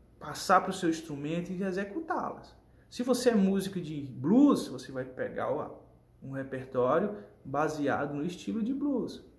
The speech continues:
De música brasileira, do, em, do jazz,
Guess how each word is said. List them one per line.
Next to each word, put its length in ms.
De 120
música 380
brasileira, 920
do, 160
em, 220
do 160
jazz, 920